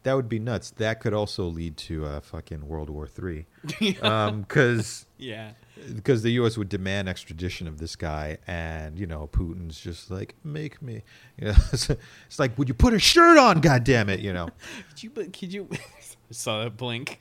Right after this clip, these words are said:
Speaker 1: Oh, sorry.
Speaker 2: <laughs>
Speaker 1: He's never been, like, good.
Speaker 2: Yeah,
Speaker 1: You
Speaker 2: no.
Speaker 1: know? He's never been liked by most people. Everybody's known that he's, he, he talks and looks like a complete sleazeball. Like, there's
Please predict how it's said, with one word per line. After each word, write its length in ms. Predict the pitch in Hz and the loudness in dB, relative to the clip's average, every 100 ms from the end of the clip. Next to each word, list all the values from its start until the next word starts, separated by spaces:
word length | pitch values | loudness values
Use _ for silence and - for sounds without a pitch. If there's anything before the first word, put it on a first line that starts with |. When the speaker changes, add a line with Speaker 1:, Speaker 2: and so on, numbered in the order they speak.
| 98 | -8
Speaker 1:
Oh, 120 | 78 | -6
sorry. 340 | - 85 78 | -2 -2 2
Speaker 2:
<laughs> 1120 | 151 127 139 113 - - - 403 - _ _ | 4 4 4 2 -2 -8 -14 -16 -16 _ _
Speaker 1:
He's 300 | - 151 147 | -14 -10 -8
never 320 | 139 170 175 165 | -8 -10 -8 -10
been, 320 | 117 127 123 | -8 -8 -8
like, 260 | 110 98 95 90 - - | -10 -10 -12 -18 -20 -12
good. 460 | 95 107 80 - - _ _ _ _ _ _ _ - | -8 -6 -8 -14 -20 _ _ _ _ _ _ _ -16
Speaker 2:
Yeah, 220 | 117 117 101 - | -12 -10 -12 -12
Speaker 1:
You 80 | 113 | -6
Speaker 2:
no. 100 | 117 | -4
Speaker 1:
know? 280 | 104 110 147 _ _ _ | -4 -8 -10 _ _ _
He's 160 | 127 135 | -12 -8
never 160 | 165 | -8
been 160 | 151 139 | -6 -8
liked 440 | 120 107 117 117 - | -8 -8 -8 -10 -10
by 120 | 101 | -8
most 240 | 92 98 | -8 -10
people. 140 | - 139 | -10 -12
Everybody's 420 | 156 156 147 113 | -10 -8 -8 -8
known 320 | 104 101 110 | -10 -8 -8
that 80 | 85 | -8
he's, 140 | 85 82 95 - | -10 -10 -12 -12
he, 200 | 156 139 _ _ _ _ - | -12 -14 _ _ _ _ -8
he 300 | - 156 156 _ - | -6 -6 -8 _ -18
talks 480 | - 147 160 - - | -6 -4 -4 -8 -12
and 280 | 120 113 113 | -10 -8 -6
looks 280 | 135 - - | -8 -8 -12
like 240 | 101 104 | -12 -10
a 40 | 104 92 _ | -12 -16 _
complete 640 | 107 - - - 143 107 | -14 -12 -14 -10 -8 -8
sleazeball. 800 | - - 123 147 147 101 90 80 | -12 -14 -10 -8 -8 -8 -8 -8
Like, 220 | 95 92 | -8 -6
there's 320 | 143 139 117 | -4 -2 -4